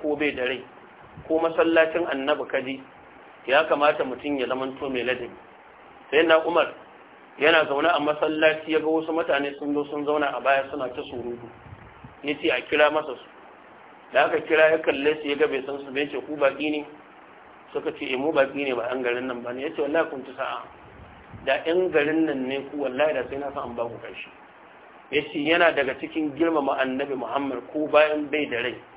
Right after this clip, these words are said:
Tunda su ai a kansu ayat ta sauka. Shi da Sayyidina Abubakar matsala ta faru, ya ja, ya ja, Allah ya kira su, ya ce, "Ya ayyuhal ladina amanu, la tarfa'u aswatakum fawqa sawti an-nabi."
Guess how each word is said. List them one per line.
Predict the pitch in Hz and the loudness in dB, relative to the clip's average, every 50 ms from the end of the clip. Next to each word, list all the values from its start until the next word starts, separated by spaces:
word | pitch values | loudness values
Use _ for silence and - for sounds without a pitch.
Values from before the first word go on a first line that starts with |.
| - - - - - - - | -20 -20 -20 -20 -20 -10 -6
Tunda | - 165 180 165 151 156 | -4 -2 0 0 -2 -2
su | 156 170 180 | -2 0 2
ai | 180 185 190 180 151 | 4 4 4 2 0
a | 151 | -2
kansu | - 170 156 151 151 139 | -4 -4 -6 -6 -6 -8
ayat | 123 123 143 147 147 135 - - | -4 0 2 2 2 2 0 -4
ta | 135 127 123 | -10 -10 -8
sauka. | 120 104 - - - - - - - - - - - - - - - - | -10 -12 -12 -14 -18 -20 -20 -20 -20 -20 -20 -20 -20 -20 -20 -20 -18 -14
Shi | - - 170 180 | -8 -4 -2 -2
da | 170 165 160 | 0 -2 -2
Sayyidina | - - 160 165 165 160 156 160 170 170 147 | -2 0 0 0 2 2 4 4 2 2 0
Abubakar | 143 147 147 160 156 165 156 139 | -4 -2 0 0 0 0 -2 -2
matsala | 135 139 151 147 170 165 165 151 139 - | -2 -2 -2 0 2 2 2 2 4 4
ta | 156 151 151 | 4 4 6
faru, | 151 147 131 120 120 120 127 - - - - - - - - - - | 4 2 0 0 -2 -4 -10 -14 -18 -20 -20 -20 -20 -20 -20 -16 -10
ya | - 135 147 156 165 175 - | -6 0 4 4 4 6 6
ja, | 170 165 165 170 165 165 | 6 8 8 6 6 4
ya | 160 160 165 160 | 2 2 2 4
ja, | 147 165 160 165 165 - | 6 6 6 6 4 4
Allah | 165 170 175 170 160 151 | 2 2 4 4 4 4
ya | 143 147 147 | 4 2 2
kira | 143 143 151 151 156 151 156 | 0 0 2 2 2 2 0
su, | 147 139 | -4 -8
ya | 147 143 | -8 -8
ce, | 139 139 | -6 -2
"Ya | 139 139 147 | 0 2 2
ayyuhal | 151 156 147 143 143 135 127 | 2 0 -2 -4 -6 -6 -6
ladina | 123 123 120 139 143 139 135 139 | -6 -6 -4 -4 -4 -4 -2 0
amanu, | 139 147 147 139 139 139 139 143 143 - - - - - - - - - | 0 0 0 0 -2 -4 -6 -8 -10 -14 -18 -20 -20 -20 -20 -20 -6 2
la | 131 147 160 175 | 4 4 4 4
tarfa'u | - 165 143 120 135 131 139 151 156 | 2 0 -2 -4 -6 -6 -6 -4 -4
aswatakum | 156 135 - - 131 127 135 131 - - 135 120 117 | -6 -8 -8 -6 -4 -4 -4 -4 -6 -10 -10 -10 -10
fawqa | - 143 143 139 127 - | -8 -8 -8 -8 -10 -10
sawti | 123 120 120 123 | -10 -10 -8 -10
an-nabi." | 127 113 110 107 110 117 | -12 -12 -12 -14 -14 -16